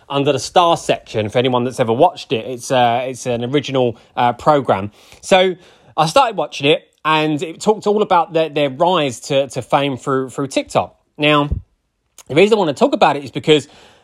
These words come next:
the amount of hate that they got,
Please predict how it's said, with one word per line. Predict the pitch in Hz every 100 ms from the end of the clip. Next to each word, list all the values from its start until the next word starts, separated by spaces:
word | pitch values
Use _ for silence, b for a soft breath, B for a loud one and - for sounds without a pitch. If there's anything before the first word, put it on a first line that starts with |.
| b -
the | 170
amount | 165 170 190 214 233 233 160 113 110 160 _ _ _ _ _ -
of | 143
hate | - - - 233 120 101 _ _ _ _ _ -
that | 156
they | 151 135
got, | 107 214 226 113 _